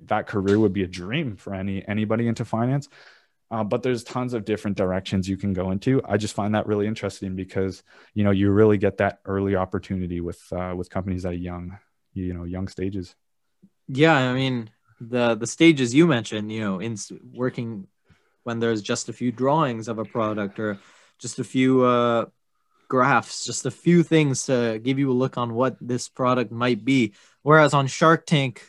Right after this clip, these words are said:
Speaker 2: these are products that have, you know, gotten revenue, they've gotten their product on shelves. It's, it's
Speaker 1: Mm-hmm.
Speaker 2: a completely
Speaker 1: Mm-hmm.
Speaker 2: different thing. I mean, those, I mean, you're not gonna bring some guy in a sketchbook to Mark Cuban at this point. I mean,
Speaker 1: Oh.
Speaker 2: he's got so much
Speaker 1: Oh,
Speaker 2: money. He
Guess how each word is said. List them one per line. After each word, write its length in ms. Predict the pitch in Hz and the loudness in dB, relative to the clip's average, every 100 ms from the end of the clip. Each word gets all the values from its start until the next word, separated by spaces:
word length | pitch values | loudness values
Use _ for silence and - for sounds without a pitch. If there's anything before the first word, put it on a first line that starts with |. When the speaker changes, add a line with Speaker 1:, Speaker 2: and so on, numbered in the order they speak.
| 120 | -4
Speaker 2:
these 240 | 135 131 | -2 2
are 260 | 135 123 107 | 2 2 0
products 480 | - 135 131 120 | 0 0 0 -2
that 140 | - 120 | -4 -2
have, 260 | 117 113 - _ _ _ _ _ - | -2 -4 -8 _ _ _ _ _ -6
you 80 | |
know, 280 | 117 104 98 - 123 _ _ _ _ _ _ _ | -2 -2 -4 -8 -20 _ _ _ _ _ _ _
gotten 340 | - 131 131 123 | 0 2 2 0
revenue, 640 | 127 127 127 123 120 120 | 2 2 2 2 4 4
they've 240 | 113 110 | 2 0
gotten 280 | 110 127 - | 0 -2 -2
their 120 | 120 | -6
product 400 | 107 120 117 113 | -4 -2 -2 -2
on 140 | 120 110 | -6 -8
shelves. 540 | - 120 117 113 110 | -8 -4 -2 -2 -4
It's, 180 | 120 101 | -6 -6
it's 200 | 131 160 | 0 2
Speaker 1:
Mm-hmm. 140 | 117 | 2
Speaker 2:
a 20 | 95 | 0
completely 360 | 92 147 135 | -4 -2 2
Speaker 1:
Mm-hmm. 40 | 120 | 2
Speaker 2:
different 280 | 120 110 101 | -2 -6 -6
thing. 180 | 107 | -4
I 60 | 98 | -4
mean, 140 | 113 | -4
those, 260 | 123 147 123 | 0 2 0
I 80 | 117 | -4
mean, 140 | 127 | -6
you're 100 | 135 | 0
not 160 | 156 156 | 0 0
gonna 140 | 143 | -2
bring 340 | 123 139 131 120 | 0 0 -2 -4
some 280 | - 123 | -4 -4
guy 200 | 120 123 | -4 -2
in 160 | 127 117 | -2 -4
a 60 | 110 | -6
sketchbook 560 | - 127 - 117 107 | -6 -6 -6 -10 -10
to 80 | - | -10
Mark 260 | 110 107 - | -10 -12 -6
Cuban 420 | 127 110 98 95 - | -4 -2 -4 -8 -10
at 140 | 117 | -10
this 180 | 127 - | -8 -8
point. 200 | - 95 | -6 0
I 80 | 110 | 0
mean, 100 | 95 | 0
Speaker 1:
Oh. 60 | 87 | -4
Speaker 2:
he's 80 | |
got 160 | 123 113 | -8 -6
so 120 | 143 | -6
much 200 | 123 120 131 | -6 -6 2
Speaker 1:
Oh, 160 | 139 | 6
Speaker 2:
money. 120 | 117 | 6
He 80 | 117 | 4